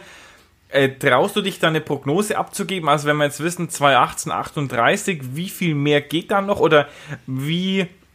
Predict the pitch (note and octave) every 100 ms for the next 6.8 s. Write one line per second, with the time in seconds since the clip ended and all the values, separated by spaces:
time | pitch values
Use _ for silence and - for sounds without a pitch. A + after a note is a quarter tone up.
0 | - C#3+ C#3+ C3 D3 D3+ D#3 C#3 C#3 C#3
1 | D3 C#3+ C#3 D3+ E3+ E3 D3+ C3 F#3 G3+
2 | D#3 B2 C3+ A2 B2+ C3 - B2 A#2 C3+
3 | C#3+ C3+ B2+ D3 C#3 C3 D#3+ - F3+ F3
4 | E3+ E3 - C#3+ D3 C#3 C3+ C#3+ C3+ -
5 | D#3+ E3 C#3+ D3+ D3 C#3+ C3+ G#2 C#3 C#3+
6 | B2 B2 C#3+ C3 B2+ C3 G3+ -